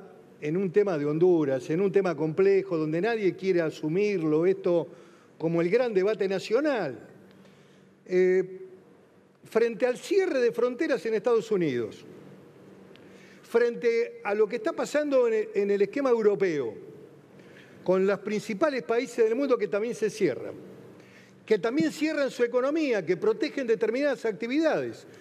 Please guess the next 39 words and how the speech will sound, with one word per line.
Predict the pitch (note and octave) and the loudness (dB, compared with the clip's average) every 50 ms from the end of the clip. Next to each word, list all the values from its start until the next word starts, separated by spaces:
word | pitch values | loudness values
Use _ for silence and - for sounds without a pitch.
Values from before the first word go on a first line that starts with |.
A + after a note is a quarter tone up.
| - - - - - | -20 -20 -14 -8 -4
Esto | C4+ - - B3+ G3 | -4 -2 0 0 0
también | B3 C4+ D#4+ F4 D#4+ C4 | 0 0 2 2 0 0
implica | G#3 D#3 F#3+ G3+ E3 F#3 | -2 -2 -4 -2 0 2
un | F#3+ F#3+ | 2 2
acuerdo | F#3 F#3 F#3+ G3+ G3 G3 | 2 0 2 2 2 2
nacional. | F3+ F3+ F3 F#3 F#3 F3+ F3 E3+ D3+ D3 - | 2 0 -2 0 0 0 0 0 -2 -2 -2
¿Qué | D#4 E4 | -2 -2
actividades, | D#4+ A#3+ - C4 A#3+ B3 C4 C#4 C#4+ C#4+ C4+ C4+ C4+ B3 - - - - - - - - - - | -2 -2 -6 -6 -4 -2 -2 0 0 0 0 -2 -4 -6 -12 -16 -20 -20 -20 -20 -20 -20 -8 -2
qué | - D#4 C#4+ | 0 0 0
sectores | - - B3+ G3 - D4+ C#4+ C4+ C4 | 0 -4 -4 -2 0 0 0 2 2
de | A#3 | 2
la | A3 A3 | 2 2
industria | A3 A3 C4+ C4 - A3+ A3 G#3 | 2 0 -2 -2 0 2 2 2
vamos | G#3+ G#3+ G#3 - - | 2 2 0 0 0
a | F#3 E3 | -2 0
proteger | F#3 F#3 E3 G3 F#3 - - B3+ B3 A#3+ A#3+ A#3 - - - - - - - | -2 -2 0 -2 -2 0 0 0 2 0 -2 -4 -6 -10 -18 -20 -20 -14 -6
frente | - - F#3 G3 F#3+ F3 G3 F#3+ | -2 0 2 2 4 4 2 2
al | F#3+ | 2
avance | F#3+ G3+ A3 A3+ G3+ - G3+ G3+ F3 | 2 0 0 -2 -2 0 -2 -2 -2
chino, | - C4+ C#4 C4 B3 A3 G#3+ G#3+ A#3 A#3+ - - - - - - - - - - - - - - | 0 -2 -2 -2 -2 0 0 0 0 -2 -4 -10 -16 -18 -18 -20 -20 -20 -20 -20 -20 -20 -10 -6
que | E3+ D#3 | -4 -2
se | - F#3 D#3+ | 0 2 4
lleva | F3+ G3+ G3 F#3 D3+ | 4 4 4 4 2
puesto | F#3 G3 F#3+ G3 F#3+ F#3 | 0 0 0 0 0 0
todo? | F#3 C#4+ C4+ B3+ A3+ G#3+ G#3+ A#3 - - - - - - - - - - - - - - - - - - - | 2 2 4 4 4 2 0 -2 -4 -10 -14 -14 -16 -16 -18 -18 -20 -20 -20 -20 -20 -20 -20 -20 -20 -10 -4
No | C#3 E3+ G3+ | -2 0 0
digo | A#3 C#4+ C4+ A3 E3+ | 2 2 2 2 2
que | G3+ | 0
hay | G3 | -2
que | - F#3+ F3+ | -2 -2 0
romper | F3+ F#3+ F3 G#3 G#3 G3+ | 0 0 0 0 0 0
relaciones | G3 F#3 F#3 F#3+ A#3 A3 G#3+ | 0 -2 -2 0 0 0 0
con | G3 G#3+ G#3+ | 0 -2 -2
China, | - D4+ D4 C#4 A3 | -2 -2 -2 -2 -2
que | F#3 | -4
es | F#3+ F#3 - | -4 -2 -2
uno | G3 F#3 F#3+ | -2 0 0
de | F#3+ F#3 | 0 0
nuestros | F#3 F3 F3+ F#3 F3+ D#3+ D#3 - - | -2 -2 -2 0 0 0 0 -2 -6